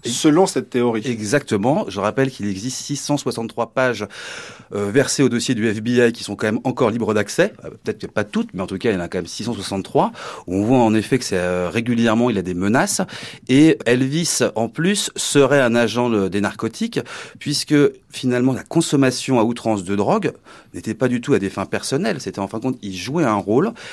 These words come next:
Speaker 1: car il infiltrait pour le gouvernement, les milieux musicaux, les milieux artistiques, et donc permettait après, derrière, de pouvoir étouffer ou en tout cas arrêter légalement des trafics de drogue.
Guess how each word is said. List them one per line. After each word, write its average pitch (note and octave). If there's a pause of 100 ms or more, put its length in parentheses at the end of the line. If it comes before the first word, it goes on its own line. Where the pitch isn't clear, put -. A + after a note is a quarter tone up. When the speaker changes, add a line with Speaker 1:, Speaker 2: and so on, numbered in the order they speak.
(120)
Speaker 1:
car A#2
il B2
infiltrait C#3+ (200)
pour F#3+
le A2
gouvernement, A2 (340)
les A#2
milieux C3
musicaux, C3+
les B2
milieux A2
artistiques, D3 (300)
et G#2
donc D3+
permettait C#3
après, A2
derrière, C3
de B2+
pouvoir A2+
étouffer D3+
ou A#2
en A2
tout -
cas A2
arrêter C#3
légalement C3
des C#3
trafics B2
de A#2+
drogue. G2